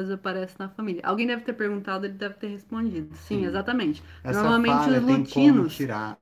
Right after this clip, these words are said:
Speaker 2: os hinos.
Speaker 1: normalmente os lutinos, os
Speaker 2: Os hinos.
Speaker 1: albinos, eles possuem essa falha genética e depois com a seleção genética vocês conseguem tá tirando essa carequinha.
Speaker 2: Sim.
Speaker 1: Mas não é nada prejudicial pra ave, não.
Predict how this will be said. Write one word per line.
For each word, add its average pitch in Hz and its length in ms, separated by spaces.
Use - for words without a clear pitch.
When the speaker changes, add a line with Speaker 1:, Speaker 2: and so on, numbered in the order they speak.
Speaker 2:
os 127 220
hinos. 117 520
Speaker 1:
normalmente 214 560
os 202 140
lutinos, 202 840
os - 0
Speaker 2:
Os 180 280
hinos. 147 140
Speaker 1:
albinos, 185 960
eles 180 200
possuem 208 380
essa 240 220
falha 190 260
genética 190 560
e 240 40
depois 208 340
com 214 120
a 233 60
seleção 226 500
genética 196 500
vocês 196 320
conseguem 202 460
tá 208 120
tirando 190 360
essa 196 240
carequinha. 208 640
Speaker 2:
Sim. 160 120
Speaker 1:
Mas 180 220
não 190 160
é 202 260
nada 190 300
prejudicial 208 720
pra 170 360
ave, 175 120
não. 165 220